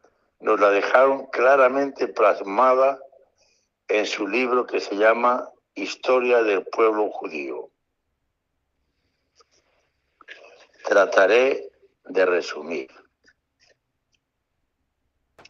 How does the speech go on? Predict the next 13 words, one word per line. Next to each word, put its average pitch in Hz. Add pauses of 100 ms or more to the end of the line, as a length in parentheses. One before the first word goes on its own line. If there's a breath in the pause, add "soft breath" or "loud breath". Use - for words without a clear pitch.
(880 soft breath)
Para 113
entender 131 (560)
el 113
sentido 143
del 110
gesto - (680)
que 98
Jesús 131
realiza, 92 (680 soft breath)
debemos 120
de 113
entender 101
algo -